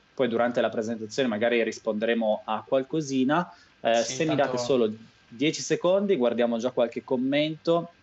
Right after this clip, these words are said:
Speaker 1: E,
Speaker 2: Comunque
Speaker 1: ehm,
Speaker 2: sappiamo poi che le presentazioni partono sempre un po' più lentamente, quindi nella prima parte in cui magari si farà un po' la storia del-, dell'azienda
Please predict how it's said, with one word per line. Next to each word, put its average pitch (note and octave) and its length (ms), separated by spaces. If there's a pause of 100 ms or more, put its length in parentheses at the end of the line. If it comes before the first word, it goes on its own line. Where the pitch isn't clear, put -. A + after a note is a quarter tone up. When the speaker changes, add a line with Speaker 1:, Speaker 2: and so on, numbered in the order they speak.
(320)
Speaker 1:
E, A#2+ 300
Speaker 2:
Comunque G#2 340
Speaker 1:
ehm, G2+ 60
Speaker 2:
sappiamo C3+ 360
poi C#3 120
che C3+ 80
le C3 100
presentazioni C3+ 600
partono B2 380
sempre B2 380
un B2 160
po' A#2 600
più C#3+ 160
lentamente, B2 640
quindi B2 240
nella A#2 220
prima B2+ 260
parte A2+ 320
in G#2+ 160
cui A#2+ 140
magari A#2 360 (280)
si - 180
farà A2 180
un A2 80
po' A#2 100
la A2+ 100
storia A2+ 260
del-, A2+ 220
dell'azienda A2+ 580